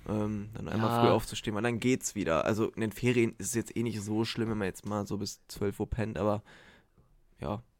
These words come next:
Speaker 2: Ja, klar.
Speaker 1: Ja.
Speaker 2: Also, ähm, wir können ja mal zu der Story kommen, die wir
Speaker 1: Ja,
Speaker 2: noch
Speaker 1: genau,
Speaker 2: erzählen
Speaker 1: ja.
Speaker 2: wollten und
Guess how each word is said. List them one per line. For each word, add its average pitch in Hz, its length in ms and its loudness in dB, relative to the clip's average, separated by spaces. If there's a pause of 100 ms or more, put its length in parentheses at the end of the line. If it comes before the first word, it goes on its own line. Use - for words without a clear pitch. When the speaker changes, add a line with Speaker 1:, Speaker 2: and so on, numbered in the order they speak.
(140)
Speaker 2:
Ja, 98 100 -10
klar. 95 380 -12 (260)
Speaker 1:
Ja. 98 160 -6 (1160)
Speaker 2:
Also, 131 360 2
ähm, 123 320 4
wir 117 80 -2
können 175 200 4
ja 160 40 6
mal 135 140 2
zu 127 140 -4
der 120 200 4
Story 139 360 0
kommen, 120 320 -2 (400)
die 113 240 0
wir 113 140 6
Speaker 1:
Ja, 120 180 8
Speaker 2:
noch 113 100 0
Speaker 1:
genau, - 120 0
Speaker 2:
erzählen 110 280 4
Speaker 1:
ja. 110 60 2
Speaker 2:
wollten 117 260 4
und 135 260 0